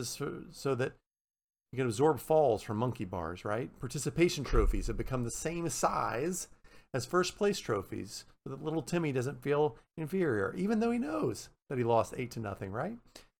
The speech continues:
Employees are rather, are rarely fired or demoted. They're, they're reallocated, realigned, repurposed.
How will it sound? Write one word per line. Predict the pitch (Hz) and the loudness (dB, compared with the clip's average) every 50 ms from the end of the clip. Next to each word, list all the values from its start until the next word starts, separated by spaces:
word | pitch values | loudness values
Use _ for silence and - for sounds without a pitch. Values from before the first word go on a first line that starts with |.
| _ | _
Employees | 127 120 - 151 156 156 151 151 156 143 120 | -6 -2 2 4 6 6 8 6 4 4 4
are | 127 | 4
rather, | 117 113 107 107 95 - - - - | 4 6 4 2 0 -2 -12 -14 -8
are | 135 - - - 139 135 | -6 -4 -4 -2 -2 0
rarely | 110 120 156 175 170 147 | 2 4 4 4 4 4
fired | 117 - - - 123 123 123 127 123 117 | 2 2 4 6 6 6 6 4 4 2
or | |
demoted. | 98 101 98 95 101 110 117 120 139 139 113 | -2 -2 -2 0 2 2 2 2 0 -2 0
They're, | 101 98 90 - - - - _ _ _ _ _ | 0 -2 -2 -2 -6 -20 -20 _ _ _ _ _
they're | 113 104 101 | -2 0 2
reallocated, | 104 113 - 117 110 117 127 139 131 - 147 139 135 139 135 | 2 2 4 6 6 6 6 6 2 2 0 2 2 2 2
realigned, | 117 113 104 101 95 95 98 101 110 113 120 123 123 127 131 131 127 135 - | 2 2 2 2 2 2 2 2 4 4 2 2 0 -2 -4 -8 -10 -12 -8
repurposed. | - 104 113 113 - - - 127 113 - - 160 151 - - - - - | -6 -4 -4 -4 -6 -8 -6 -6 -6 -4 -2 -4 -2 -2 -4 -6 -6 -8